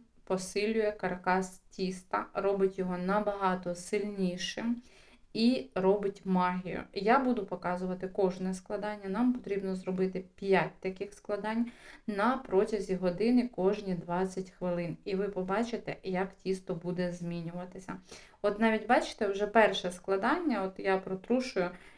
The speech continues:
і вже воно краще, ніж от я показала на самому початку після тридцяти хвилин відпочинку. А тепер увага про важливе.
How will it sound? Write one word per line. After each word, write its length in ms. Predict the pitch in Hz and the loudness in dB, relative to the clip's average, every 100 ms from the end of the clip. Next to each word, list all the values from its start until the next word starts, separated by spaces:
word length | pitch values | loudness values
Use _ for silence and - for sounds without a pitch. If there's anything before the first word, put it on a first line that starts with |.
| - | -6
і 120 | 202 | -2
вже 380 | 196 196 226 294 | -2 4 6 6
воно 320 | 254 196 185 | 4 2 0
краще, 500 | 185 214 262 - 196 | 2 2 2 -2 -2
ніж 360 | 190 196 196 190 | -2 -2 -2 0
от 180 | 185 170 | 0 2
я 220 | 185 196 | 4 4
показала 540 | 185 180 180 214 240 | 2 -4 0 2 2
на 160 | 190 180 | 0 -4
самому 480 | 180 190 190 185 180 | -4 -2 0 0 -2
початку 640 | 185 185 220 254 - 190 | -6 -2 2 2 0 -8
після 400 | - 220 - 175 | -4 -6 0 -2
тридцяти 480 | 175 175 - - 196 | -2 -6 -6 -4 -4
хвилин 460 | - 175 180 185 | -4 -4 -4 -2
відпочинку. 840 | 175 175 175 - - 156 151 - - _ _ - - - | -4 -6 -10 -10 -10 -10 -12 -16 -20 _ _ -20 -6 4
А 100 | 208 | 6
тепер 340 | 254 240 302 | 6 6 6
увага 360 | 277 208 190 190 | 8 6 6 4
про 220 | 196 233 | 4 8
важливе. 560 | 247 233 208 190 196 | 8 8 4 -2 -2